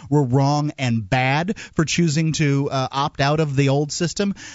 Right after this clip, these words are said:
and, uh, put, put their own in place? Yes, I'd say they're bad for putting their own in place because they forced other people into it. People in the minority were forced into it, not to mention people that weren't allowed to vote at all, like, uh, the Indians and that kind of thing. They just, you know, wiped them <laughs> out.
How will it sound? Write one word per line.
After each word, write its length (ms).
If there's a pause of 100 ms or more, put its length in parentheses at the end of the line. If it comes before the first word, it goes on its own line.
and, 260
uh, 160
put, 320
put 120
their 140
own 160
in 120
place? 340
Yes, 240
I'd 120
say 120
they're 100
bad 240
for 100
putting 200
their 160
own 140
in 100
place 240
because 180
they 140
forced 400 (100)
other 240
people 480
into 480
it. 140 (400)
People 340
in 140
the 80
minority 640
were 160
forced 480
into 420
it, 120 (160)
not 180
to 60
mention 340
people 240
that 100
weren't 200
allowed 260
to 60
vote 200
at 80
all, 360 (220)
like, 280
uh, 200
the 200
Indians 400
and 80
that 140
kind 140
of 60
thing. 180
They 100
just, 220
you 100
know, 80
wiped 280
them 220
<laughs> 40
out. 320